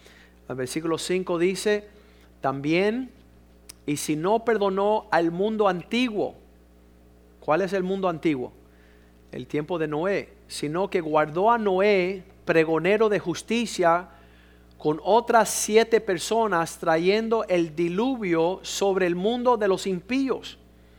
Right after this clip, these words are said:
Ve, vemos que Dios está siempre en el juicio. Hay dos lados del juicio.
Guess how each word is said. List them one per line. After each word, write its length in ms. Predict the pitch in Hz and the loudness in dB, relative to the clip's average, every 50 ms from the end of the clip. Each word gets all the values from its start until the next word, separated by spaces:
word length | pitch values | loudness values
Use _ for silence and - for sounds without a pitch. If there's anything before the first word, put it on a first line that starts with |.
| - - - - - - _ - - - - - - - - - - - - - - - | -20 -20 -20 -20 -20 -20 _ -20 -20 -20 -20 -20 -20 -20 -20 -20 -20 -20 -20 -20 -12 -2
Ve, 260 | 135 156 196 240 - | 2 4 4 4 2
vemos 400 | - 196 196 208 226 262 262 233 | 0 0 2 2 2 2 0 -2
que 160 | - - 214 | 2 2 2
Dios 260 | 196 180 208 220 214 220 | 2 4 2 0 2 0
está 460 | 220 - - 214 202 202 208 208 - - - - - | -4 0 2 4 4 4 2 0 -2 -10 -20 -20 -16
siempre 960 | - - - - - - 233 262 269 262 233 208 - 190 180 170 170 175 - - - - - - - - - - - - | -12 -8 -6 -6 -4 -4 -2 -2 0 -2 -2 -2 -2 -2 -2 -2 -2 -4 -10 -18 -20 -20 -20 -20 -20 -20 -20 -20 -8 -2
en 120 | - 170 175 | 0 2 2
el 120 | 170 165 | 2 0
juicio. 640 | - - - 247 262 262 226 - - 196 180 - | -2 -4 -4 -2 -2 -2 -2 -2 -2 -4 -2 0
Hay 220 | - 190 196 208 214 | 2 2 2 2 0
dos 400 | 170 165 160 202 214 220 202 208 | -2 -2 0 0 0 0 -2 -4
lados 480 | 190 185 196 196 208 214 214 208 185 | -4 0 2 4 4 4 2 0 -2
del 140 | 180 185 165 | -2 -2 -4
juicio. 500 | 156 - 220 220 208 165 - - - - | -2 -2 -4 -4 -4 -4 -6 -10 -12 -14